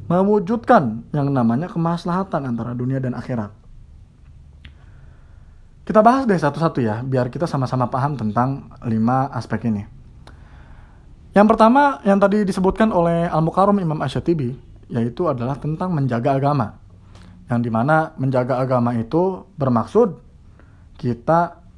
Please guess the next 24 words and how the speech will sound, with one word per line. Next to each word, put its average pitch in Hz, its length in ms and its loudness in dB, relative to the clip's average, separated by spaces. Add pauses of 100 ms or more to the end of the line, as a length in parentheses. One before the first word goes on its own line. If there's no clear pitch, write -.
(220)
menyeimbangkan 170 1040 -2
antara 113 320 -4
duniawi 117 400 -2
dan 127 160 -4
ukhrawi. 131 400 -4 (880)
Manusia 220 400 4
itu 240 240 -2
nggak 139 640 -4
seratus 143 320 -4
persen 156 240 -6
ibadah 131 320 0
doang. 185 560 -8
Manusia 180 400 -2
juga 233 240 -4
nggak 131 160 -6
seratus 120 320 -8
persen 175 240 -10
kerja 123 320 -4
doang. 170 400 -8 (640)
Manusia 160 400 0
itu 226 160 -2
harus 202 160 -2
membalanskan 123 800 -6
gitu, 117 320 -8